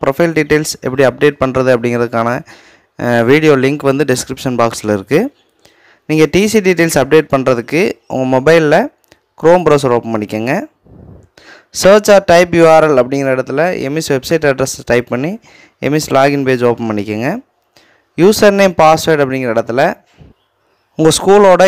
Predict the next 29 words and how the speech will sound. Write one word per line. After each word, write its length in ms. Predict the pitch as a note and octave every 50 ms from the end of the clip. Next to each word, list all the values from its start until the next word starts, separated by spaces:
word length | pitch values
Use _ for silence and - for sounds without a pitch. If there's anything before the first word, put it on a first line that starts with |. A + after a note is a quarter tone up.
| F3+ E3+
யூசர் 300 | E3 F3 F3 - F3+ D#3+ E3
நேம், 120 | E3 D#3+ D3 D3+
பாஸ்வேர்டு 340 | D3 D3 - - D3 C3+ C3
கொடுத்து 220 | C3 B2+ - F3 F#3+ D#3+
லாகின் 260 | C3+ C3+ C3 B2 B2
பண்ணிக்கோங்க. 380 | A2+ A2 G#2 F#2+ G#2 G2+ G2+ G2+ F#2 - _ _ _ - - - _ _ _ _ _ _ _ _ _ _ _ _ _ _ _ _ _ _ _ _ _ _ _ _ _ _ _ _ _ _ _ _ _ _ _ _ _ _ _ _ _ _ _ _ -
யூசர் 380 | - F3 A3+ A#3+ - B3 A3+ A3
நேம், 140 | G#3+ G#3 F#3+ F#3+
பாஸ்வேர்டு 340 | F3+ F#3 E3+ G3+ F#3 F3 E3
என்டர் 240 | E3+ E3 F3 E3 E3
பண்ணிட்டு 280 | D#3 D#3 D#3+ E3 F#3 F3 D#3+
லாகின் 320 | D3 D3 D3+ D3 D3+ D3 C3
கொடுங்க. 220 | B2+ B2+ B2+ C#3 D#3+ G#3+ A3+ - - D3
லாகின் 300 | D3+ D#3+ D#3 D#3 D#3 C#3+
கொடுத்தீங்கன்னா 380 | D3 D3 C3+ C#3+ D3 D#3 E3+ E3+ D3
எம் 100 | C#3 C#3+
இஸ் 80 | C#3+ D3+ C#3+
வெப்சைட்டோட 420 | B2+ - C#3+ C3 - C3+ C3+ C#3 C3 C#3
ஹோம் 180 | C#3 C#3 C3+ -
பேஜ் 180 | C#3 C3 A#2+ A#2+ A#2
வந்திருக்கும். 440 | A2+ G#2+ G#2 G#2+ - C3+ D#3 G3 C4+ - _ _ _ _ - - _ _ _ _ _ - C#3
அதுல 240 | D3 D#3 E3 F#3+ G3 E3+ D#3
ரைட் 200 | E3 F#3 F#3+ -
சைடு 180 | G#3+ G3 F3+ - E3
டாப் 200 | D#3 D#3 D#3 - D#3+
கார்னர் 260 | D#3 D3+ D3 C#3+ C3+
கூடிய 160 | C#3 C#3+ C#3+ C#3
த்ரீ 120 | - B2 B2+
லைன்ஸ் 260 | C3 C3 C3+ C3 -